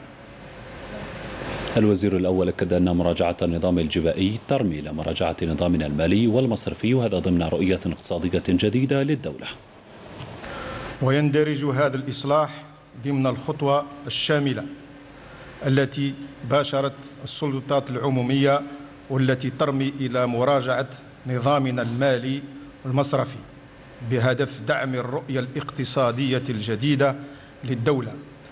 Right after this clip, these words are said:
Speaker 2: التي ستلزم بلادنا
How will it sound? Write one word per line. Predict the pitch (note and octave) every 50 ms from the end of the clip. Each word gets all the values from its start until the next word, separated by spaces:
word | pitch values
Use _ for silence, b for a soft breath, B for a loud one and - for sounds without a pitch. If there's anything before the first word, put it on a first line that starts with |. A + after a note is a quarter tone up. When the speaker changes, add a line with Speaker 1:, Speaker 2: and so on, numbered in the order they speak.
| B B B B B B -
Speaker 2:
التي | D#3 D3 C#3+ B2+ - - C#3 C#3 C#3+ C#3+ C#3+ - - - - - - - -
ستلزم | - C3+ B2 - - F3 D#3+ C#3 A2+ C3 B2+ A2+ - - - - - - - G#2
بلادنا | G#2+ B2 B2 C3 D3+ D#3 D3+ B2+ C3 B2+ B2 A#2+ B2+ C3+ -